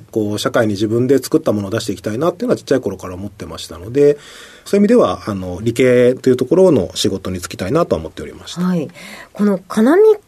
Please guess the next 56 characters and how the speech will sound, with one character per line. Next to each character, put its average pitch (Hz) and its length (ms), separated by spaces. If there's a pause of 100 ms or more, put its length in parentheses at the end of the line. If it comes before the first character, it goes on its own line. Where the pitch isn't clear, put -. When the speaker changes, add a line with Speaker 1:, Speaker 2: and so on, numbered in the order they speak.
(220)
Speaker 2:
ク 170 420
ネ 233 140
ッ 254 80
ト 262 220
ワ 226 140
ー 185 40
ク 160 220
と 170 120
い 160 60
う 156 60
会 185 260
社 175 180
は、 170 360
お 214 80
父 480 180
様 233 300
が 156 80
ご 147 160
創 156 200
業 151 200
さ 156 160
れ 147 100
た 147 400
と - 200
い 131 100
う 135 40
会 135 240
社 - 160
で 285 120
す - 100
よ 302 60
ね。 220 40
Speaker 1:
そ 180 120
う - 0
で 135 80
す 143 80
ね。 180 180
父 - 280
親 240 200
は 233 80
も 202 140
と 208 120
も 208 120
と 208 160
広 202 160
告 220 200
業 240 140
界 127 180
の 101 100
人 98 200
間 101 160
で 104 80
し - 140
て、 175 120
Speaker 2:
は 196 80
い。 151 240